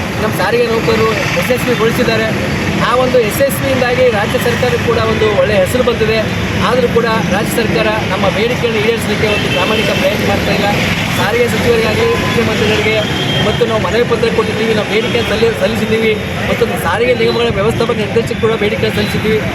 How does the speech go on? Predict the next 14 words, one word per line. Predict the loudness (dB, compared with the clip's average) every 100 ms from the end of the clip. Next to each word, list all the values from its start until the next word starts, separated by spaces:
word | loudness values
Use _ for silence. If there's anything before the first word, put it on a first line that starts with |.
| -4 -2 0
ಆದರೂ | 0 2
ಕೂಡ | 2
ಕರೆದು | 2 -2 0 0
ಮಾತಾಡಿ | 0 -2 -2 0 2
ಒಂದು | 2 2 2
ಒಂದು | 2
ಇಪ್ಪತ್ನಾಲ್ಕರಂದು | 0 0 0 0 0 0 0
ವೇತನ | 0 0 0
ಪರಿಷ್ಕರಣೆ | 0 0 -2 0
ಮಾಡಬೇಕು | 0 0 0 2 0 0 -2 -2
ಮತ್ತು | 0 -2 -2 -2
ಶಕ್ತಿ | -2 -2 0
ಯೋಜ-, | 2 2 2 2
ಯೋಜನೆಯ | 2 2 2 0